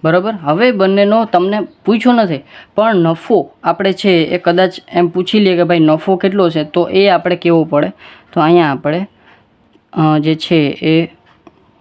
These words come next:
જય તથા વીરુનો નફો, ફાળો નહીં, નફો, બરોબર. તો અહીંયા આપણે વિગત,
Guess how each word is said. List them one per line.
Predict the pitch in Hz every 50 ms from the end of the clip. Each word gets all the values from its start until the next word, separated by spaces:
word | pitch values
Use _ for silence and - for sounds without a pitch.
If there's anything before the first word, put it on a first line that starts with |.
| _ _ _ _ _ _ _ _ _ _ _ _ _ _ _ _ _ _ _ _ _ - _ _ _ _ _ - - -
જય | - 151 165 165
તથા | 160 - 143 - - - 147 156 165 - _ _ _ _ _ _ _ _ _ _ _ _ _ _ _ _ _ _ _ _ _ _ _ - - - - - -
વીરુનો | 151 151 147 151 147 143 139 135 151 185 202 - _ _ _ _ _ _ _ _ _ _ _ _ _ _ _ _ - - - - -
નફો, | 147 151 156 156 - - 160 - - _ _ _ - -
ફાળો | - 180 202 214 214
નહીં, | 190 160 127 - _ _ -
નફો, | 151 151 165 160 - - - - _ - - - - _ -
બરોબર. | 175 180 202 202 214 208
તો | 180 180
અહીંયા | 151 151 170 180 180 165
આપણે | 156 147 165 160 147
વિગત, | 139 143 139 151 170 180 -